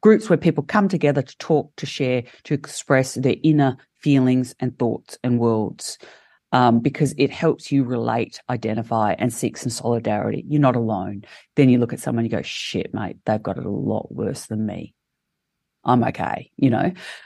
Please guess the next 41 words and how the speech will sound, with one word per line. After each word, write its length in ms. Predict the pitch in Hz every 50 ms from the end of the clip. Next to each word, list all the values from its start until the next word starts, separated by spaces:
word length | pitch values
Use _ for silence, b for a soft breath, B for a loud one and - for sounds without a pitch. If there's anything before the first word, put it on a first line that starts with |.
| B B -
Um, 320 | 156 151 156 156 156 151 -
so 80 | 165
it 60 | 131 139
helps 220 | 151 - - -
you 60 | 131
put 160 | - 143 -
things 280 | - 117 107 127 120 117
into 140 | 110 110 -
context 560 | - - 123 117 117 - - - - - -
too. 160 | - - - - _ _ _ _ _ _ _ _ _ _ _ _ _ _ - 151
So 160 | - 185 170
that, 300 | 151 190 180 170 160 -
and 160 | 165 165 170
then 140 | 170 170 160
also 320 | - 156 151 - 160 143 135
too, 180 | - - 175
you 180 | 151 147 143 143
know, 140 | 143 135 131
I, 260 | 131 131 131 113 80 98
um, 420 | 123 123 123 120 117 117 113 - _ B B B B B B B B B B
uh, 280 | 127 123 120 110 117 -
I 140 | - 139 131
was 200 | 131 139 131 -
lucky 380 | 135 127 - - 135 123 117 110
to, 360 | - - 143 127 120 - -
you 140 | - 135 117
know, 120 | 113 113 - - _ _ _ _ -
uh, 180 | - 135 127 123
get 200 | - 143 127 127
a 40 | 120
really 220 | 120 131 123 120
good 180 | - 127 113 -
job, 460 | - 202 196 185 180 175 170 147 - - - -
and, 400 | 139 131 131 127 127 127 123 - -
um, 300 | 123 120 120 117 117 113 -
I 180 | 123 127 120
started 480 | 117 - - - 117 110 110 107 110 -
studying. 720 | - - - 185 165 151 160 156 156 156 156 156 151 147
So 100 | 151 139
I, 320 | 127 131 - - 127 127
I 60 | 127